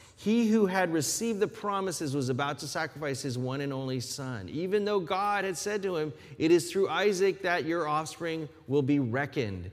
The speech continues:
Abraham reasoned that God could raise the dead, and figuratively speaking, he did receive it, Isaac back from the dead." So his faith, he had,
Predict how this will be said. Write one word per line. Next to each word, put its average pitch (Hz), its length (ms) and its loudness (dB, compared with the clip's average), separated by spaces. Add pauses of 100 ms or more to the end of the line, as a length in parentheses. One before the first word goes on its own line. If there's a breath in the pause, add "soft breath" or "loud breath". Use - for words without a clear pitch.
(220 loud breath)
Abraham 190 580 4
reasoned 226 420 2
that 208 220 0
God 147 380 0
could 117 260 0
raise 175 340 4
the 190 120 2
dead, 117 540 0 (200 loud breath)
and 117 120 0
figuratively 160 680 4
speaking, 110 760 -4
he 139 160 -2
did 135 260 2
receive 123 400 -2
it, 113 300 -2
Isaac 101 520 -6
back 92 340 -8 (600)
from 98 200 -6
the 98 100 -6
dead." 98 440 -8
So 117 240 -4
his 135 200 -4
faith, 196 400 -2 (220 loud breath)
he 190 160 2
had, 202 400 2